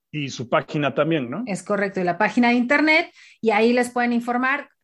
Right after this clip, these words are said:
Speaker 2: eh, cómo, con, este, asesorías gratuitas. Ahí tienen ciertos horarios y ciertos días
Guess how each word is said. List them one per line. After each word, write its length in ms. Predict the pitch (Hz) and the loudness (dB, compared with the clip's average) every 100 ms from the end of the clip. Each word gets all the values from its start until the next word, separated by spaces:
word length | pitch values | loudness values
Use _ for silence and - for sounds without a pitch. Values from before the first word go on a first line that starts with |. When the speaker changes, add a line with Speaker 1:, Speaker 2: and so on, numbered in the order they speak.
| _ | _
Speaker 2:
eh, 140 | 233 220 | -12 -4
cómo, 400 | 269 302 359 277 | 0 2 2 2
con, 200 | 254 254 | -2 0
este, 320 | 220 214 226 | -2 -4 -4
asesorías 680 | 208 214 196 202 240 285 285 | -4 -4 -6 -4 -2 -2 -4
gratuitas. 800 | 208 208 196 196 226 220 175 156 | -8 -2 -2 -2 -6 -4 -6 -4
Ahí 300 | 190 233 247 | -2 0 -2
tienen 320 | 247 254 269 | -2 -2 -2
ciertos 420 | 240 254 254 254 240 | -2 -2 -2 -4 -4
horarios 400 | 208 247 247 240 | -2 -2 -2 -6
y 40 | |
ciertos 360 | 190 226 226 196 | -6 -6 -4 -4
días 420 | 208 220 311 - | 0 0 -2 -6